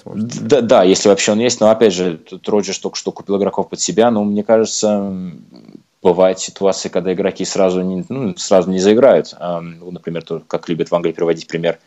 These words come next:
Speaker 2: Терри Анри. А, вот, он только заиграл там на второй сезон. А, вот, потому что сначала он просто место, место на поле только найти не могли. А, вот, потом поставили нападение, буп, бац, он заиграл. До этого он уже в Ювентусе тоже был не очень. И,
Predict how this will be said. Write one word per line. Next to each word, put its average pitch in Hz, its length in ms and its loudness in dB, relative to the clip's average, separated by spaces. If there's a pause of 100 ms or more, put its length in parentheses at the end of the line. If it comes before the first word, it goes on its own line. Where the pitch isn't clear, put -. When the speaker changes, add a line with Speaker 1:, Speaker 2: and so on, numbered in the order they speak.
(140)
Speaker 2:
Терри 87 280 4
Анри. 92 460 2 (440)
А, 82 220 -2
вот, 80 300 -4
он 80 220 -6
только 82 280 -8
заиграл 82 260 0
там 82 140 -8
на 82 60 -8
второй 87 260 2
сезон. 98 440 2 (440)
А, 76 340 -6
вот, 76 200 -10
потому - 160 -10
что - 60 -2
сначала 85 260 0
он 80 40 -6
просто - 260 -8
место, 90 200 -2
место 87 220 -2
на 82 80 2
поле 113 160 2
только - 240 -4
найти 78 200 -6
не 76 80 -6
могли. 76 320 -6 (600)
А, 82 500 -2
вот, 78 220 -4
потом 92 200 -2
поставили 85 300 -2
нападение, 87 380 2
буп, 113 160 0
бац, 90 280 2
он 82 60 -4
заиграл. 80 400 -4
До 80 80 -2
этого 85 200 0
он 78 40 -4
уже 76 160 -8
в - 20 -6
Ювентусе 76 460 -4
тоже 85 160 -6
был 82 120 -6
не 80 120 -6
очень. 73 300 -8
И, - 160 -20